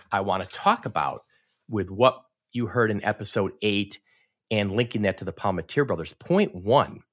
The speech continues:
we know on March twenty-first, nineteen sixty, five days after the women's bodies are discovered,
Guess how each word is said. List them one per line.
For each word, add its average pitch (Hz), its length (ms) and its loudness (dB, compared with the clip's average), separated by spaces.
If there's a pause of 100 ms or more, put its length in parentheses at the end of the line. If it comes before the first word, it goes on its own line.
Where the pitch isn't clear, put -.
(800)
we 139 160 4
know 196 180 8
on 147 140 6
March 139 240 6
twenty-first, 120 600 0
nineteen 104 480 0
sixty, - 840 -2 (260)
five 139 400 6
days 139 340 2
after 113 420 2
the 98 100 -2
women's 95 280 -2
bodies 113 400 2
are 92 80 0
discovered, 82 640 -6